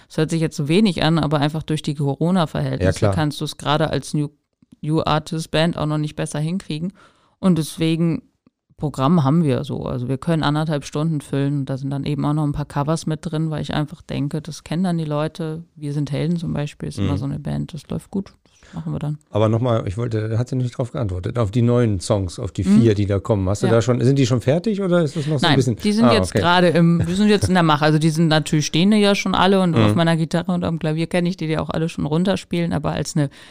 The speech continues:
Speaker 1: richtige Pop-Produktion, die dann in deinem Radio laufen kann, das wird nächstes Jahr kommen. Und da weiß ich aber auch ganz schon genau, das ist der Sommerhit, das kommt im Frühling raus, das kommt im Winter raus, so, und das wird genau jetzt eben auch geplant.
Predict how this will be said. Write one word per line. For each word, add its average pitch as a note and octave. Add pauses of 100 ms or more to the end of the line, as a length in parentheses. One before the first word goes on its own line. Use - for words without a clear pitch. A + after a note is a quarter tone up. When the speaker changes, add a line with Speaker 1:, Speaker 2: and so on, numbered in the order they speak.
(180)
Speaker 1:
richtige G3+
Pop-Produktion, F3
die D#3
dann D#3+
in D#3
deinem E3
Radio E3
laufen C#3
kann, D#3
das D3+
wird D3+
nächstes C#3
Jahr -
kommen. - (320)
Und E3
da F3
weiß G3
ich F#3+
aber D#3+
auch D#3+
ganz E3
schon E3+
genau, D#3+ (180)
das D#3+
ist E3+
der D#3
Sommerhit, F3 (160)
das D#3
kommt D#3+
im D#3
Frühling F3
raus, E3
das D3+
kommt D#3+
im D#3
Winter D#3+
raus, D3
so, D#3
und D3+
das -
wird D3+
genau C#3+
jetzt D3+
eben D3
auch C#3 (300)
geplant. B2+